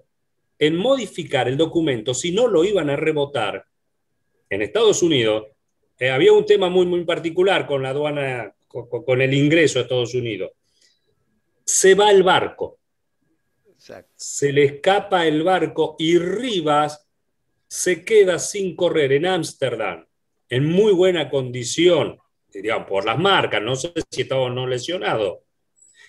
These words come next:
Speaker 1: Y Rivas dice en ese reportaje de Chacur, dice, "La peor o, o, o la mayor amargura de mi vida deportiva".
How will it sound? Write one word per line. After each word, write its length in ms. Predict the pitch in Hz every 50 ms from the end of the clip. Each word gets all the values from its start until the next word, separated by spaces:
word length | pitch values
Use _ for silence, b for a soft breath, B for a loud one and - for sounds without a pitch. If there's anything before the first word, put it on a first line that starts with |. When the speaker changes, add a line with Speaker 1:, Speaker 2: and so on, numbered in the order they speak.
| b b _
Speaker 1:
Y 300 | 160 156 170 175 175 165
Rivas 400 | 160 190 226 240 233 226 196 180
dice 320 | 208 214 185 - - 156
en 80 | 143 156
ese 240 | 175 170 170 175 160
reportaje 680 | 156 165 156 - 170 160 160 151 180 175 165 - 165
de 200 | 151 156 156 143
Chacur, 580 | - - 151 143 147 - 147 135 120 113 104 - _ _
dice, 400 | - 131 127 - 127 117 - - _ _ _ _ _ _ _ _ _ _ _
"La 480 | - 139 139 147 156 156 160 156 156 -
peor 540 | 165 165 175 185 196 196 190 - - - _ _ _ _ _ _ _ _ _ _ _ _ _ _ _ _ _ _
o, 100 | - 120
o, 280 | 117 113 - 113 - -
o 60 | 120
la 160 | 123 135 139 143
mayor 460 | 147 143 143 160 180 190 - - - -
amargura 760 | 131 135 135 135 139 139 143 151 175 190 180 170 165 165 - -
de 140 | 131 135
mi 100 | 131 131
vida 240 | 139 156 156 151 135
deportiva". 760 | 127 123 117 120 120 113 107 - 110 95 82 82 80 80 -